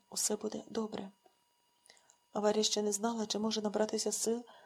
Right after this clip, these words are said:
щоб піднятися з ліжка, не говорячи вже про роботу на городі. Але вона любила вслухатися у його спокійний, лагідний голос. Вона вірила, що так і буде.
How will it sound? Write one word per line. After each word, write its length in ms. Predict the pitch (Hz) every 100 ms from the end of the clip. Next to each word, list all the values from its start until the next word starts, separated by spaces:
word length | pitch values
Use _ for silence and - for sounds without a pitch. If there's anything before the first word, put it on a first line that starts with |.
| _
щоб 240 | - - 220
піднятися 500 | 214 220 226 220 220
з 120 | 214
ліжка, 460 | 208 208 - 202 202
не 160 | 208 202
говорячи 440 | 202 220 214 -
вже 120 | 214
про 180 | 214 208
роботу 340 | 202 208 214 208
на 80 |
городі. 480 | 196 208 196 190 196 - - - - - _
Але 200 | - 214
вона 260 | 214 220 226
любила 340 | 233 233 240
вслухатися 800 | 226 - 220 226 233 226 - -
у 80 | 214
його 180 | 214 208
спокійний, 680 | - 208 202 233 247 240 220
лагідний 420 | 208 208 208 208
голос. 500 | 196 202 202 - - - - - - -
Вона 280 | 214 226 226
вірила, 380 | 247 233 202
що 220 | 208 - 208
так 380 | - 233 -
і 80 | 233
буде. 400 | 233 220 214 196